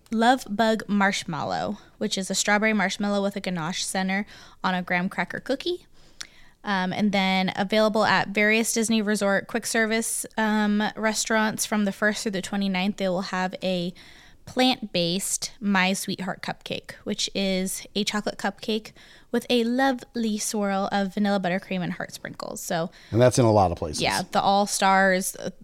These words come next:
Speaker 1: like, l-, anybody who has a, a quick service restaurant. Uh, Magic Kingdom at Sunshine's Tree Terrace, they'll have the I Lava You float, which they bring back, I think, every year.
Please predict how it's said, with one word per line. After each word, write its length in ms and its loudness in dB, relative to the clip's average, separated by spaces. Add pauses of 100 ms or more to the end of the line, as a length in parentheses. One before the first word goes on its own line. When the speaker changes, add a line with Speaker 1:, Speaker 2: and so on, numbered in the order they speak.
(120)
Speaker 1:
like, 280 0
l-, 180 -6
anybody 520 4
who 120 0
has 240 0
a, 380 -2
a 160 0
quick 180 -12
service 300 -8
restaurant. 420 -8 (1040)
Uh, 180 6
Magic 320 6
Kingdom 380 4 (720)
at 240 6
Sunshine's 560 4
Tree 380 0
Terrace, 480 -2
they'll 160 4
have 380 -2
the 260 -2
I 160 0
Lava 300 0
You 200 0
float, 680 0
which 280 -2 (220)
they 140 2
bring 260 2
back, 380 2 (340)
I 60 -6
think, 180 -2
every 240 -2
year. 320 -4